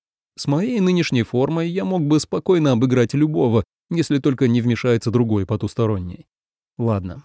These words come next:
пока это только мечты. Утром мне предстоит снова допросить всех, кто хоть как-то связан с Лейнервусом.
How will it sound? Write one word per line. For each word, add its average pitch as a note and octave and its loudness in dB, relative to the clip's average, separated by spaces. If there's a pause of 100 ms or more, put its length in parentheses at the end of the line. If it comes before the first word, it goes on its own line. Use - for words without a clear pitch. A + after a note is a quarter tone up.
(160)
пока - -6
это B2 -4
только A2+ -2
мечты. G2+ -8 (400)
Утром D#3 4
мне F#3 2
предстоит D#3 0
снова F#3 0
допросить B2+ -2
всех, D#3 -2
кто - -8
хоть E3+ -4
как-то D#3+ -4
связан A#2+ -2
с - -10
Лейнервусом. A2+ -2